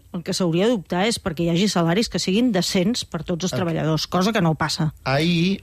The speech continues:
Speaker 2: ahir al, a les jornades del Cercle va venir Luca De Meo, president del Mundial del grup Renault, i deia, a principis de segle, els treballadors de la Ford, que treballaven a la Ford, amb el seu salari, es podrien comprar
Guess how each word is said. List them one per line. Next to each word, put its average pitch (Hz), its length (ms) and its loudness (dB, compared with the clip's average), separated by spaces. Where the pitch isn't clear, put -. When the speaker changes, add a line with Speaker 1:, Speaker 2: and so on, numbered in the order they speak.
Speaker 2:
ahir 123 340 2
al, 101 340 2
a 98 80 -2
les 98 140 0
jornades 120 320 2
del 107 80 2
Cercle 127 320 0
va 123 80 2
venir 117 260 2
Luca 123 260 2
De 95 120 2
Meo, 85 260 0
president 107 440 2
del 117 240 0
Mundial 110 600 4
del 107 100 2
grup 104 180 2
Renault, 65 280 -2
i 135 60 0
deia, 98 320 2
a 113 80 -2
principis 151 400 2
de 147 80 4
segle, 110 440 2
els 110 140 -2
treballadors 113 420 2
de 156 100 2
la 107 120 0
Ford, 110 460 -2
que 107 60 -4
treballaven 104 360 2
a 107 60 4
la 98 100 4
Ford, 107 300 0
amb 98 160 4
el 90 80 4
seu 143 80 2
salari, 110 400 2
es - 100 -4
podrien 131 300 0
comprar 113 420 2